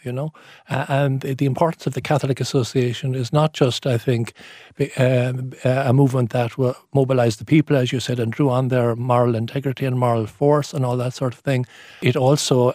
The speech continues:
as I said, developed this extra parliamentary movement, which was in many ways quite im-, quite important, you know, and in many ways helped to contain, in a funny way, the radicalism of the time, because O'Connell, for all his expansion,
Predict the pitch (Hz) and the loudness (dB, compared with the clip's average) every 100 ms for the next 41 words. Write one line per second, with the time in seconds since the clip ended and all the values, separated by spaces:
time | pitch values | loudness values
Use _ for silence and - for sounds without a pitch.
0 | - 123 127 120 113 123 123 117 113 - | -2 -4 -2 -2 -2 0 2 0 -6 -4
1 | 151 - - 123 - 127 120 127 127 - | -4 -2 -4 -4 -2 0 0 0 -2 -2
2 | 120 110 113 147 160 131 110 101 - - | 0 0 2 4 4 2 0 -2 -10 -6
3 | - 135 - 127 123 - - - 139 147 | -4 -2 -2 -4 -4 -14 -12 -4 0 4
4 | 156 127 113 110 - - - _ _ _ | 4 2 0 -4 -12 -18 -20 _ _ _
5 | _ - 165 143 131 - - 151 147 - | _ -4 -2 0 -2 -4 -2 0 0 2
6 | 156 180 - 98 - 120 135 170 202 240 | 2 2 -4 -8 -6 -4 2 4 4 4
7 | - 156 - - - 127 - - 170 220 | 2 -4 -6 -14 -4 -4 -4 -2 2 2
8 | 170 113 - 107 104 104 107 - - 123 | 0 -4 -4 -4 -2 -2 -4 -4 2 4
9 | 120 117 120 110 113 107 110 - 117 110 | 4 2 0 0 0 -2 -4 -6 -4 -2
10 | 123 123 127 - 165 170 139 143 131 139 | -2 0 0 0 2 2 2 2 4 4
11 | 131 110 113 101 - 127 117 - 113 | 2 0 -2 -8 0 0 0 0 -4